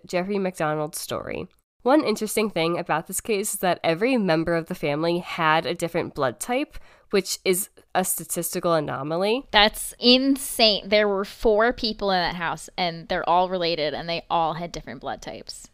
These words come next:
Speaker 1: That's crazy.
Speaker 2: And this is also in the seventies too, so this was before D N A, so this was so important in the forensic investigation, as we'll find out.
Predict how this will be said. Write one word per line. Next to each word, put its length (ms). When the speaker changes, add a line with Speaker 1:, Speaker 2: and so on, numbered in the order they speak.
Speaker 1:
That's 220
crazy. 640
Speaker 2:
And 140
this 100
is 100
also 320
in 100
the 80
seventies 540
too, 340
so 160
this 160
was 220
before 460
D 220
N 100
A, 260
so 180
this 240
was 320
so 960
important 800
in 240
the 80
forensic 480
investigation, 1000
as 180
we'll 80
find 220
out. 200